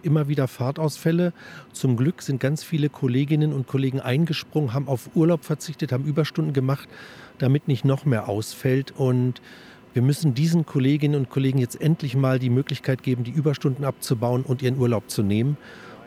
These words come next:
Und das geht nur, wenn wir insgesamt etwas weniger fahren, weil wir sonst wiederum Ausfälle hätten.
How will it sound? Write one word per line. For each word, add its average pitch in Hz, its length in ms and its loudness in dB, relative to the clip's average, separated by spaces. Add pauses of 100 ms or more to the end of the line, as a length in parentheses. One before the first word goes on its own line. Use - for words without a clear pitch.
Und 127 220 2
das 131 180 0
geht 131 220 0
nur, 160 680 4
wenn 139 220 2
wir 139 200 2
insgesamt 139 840 2
etwas 120 380 -2
weniger 123 400 2
fahren, 131 640 0 (400)
weil 120 440 0
wir 120 200 2
sonst 123 640 -2
wiederum 120 400 0
Ausfälle 113 460 -2
hätten. 220 360 0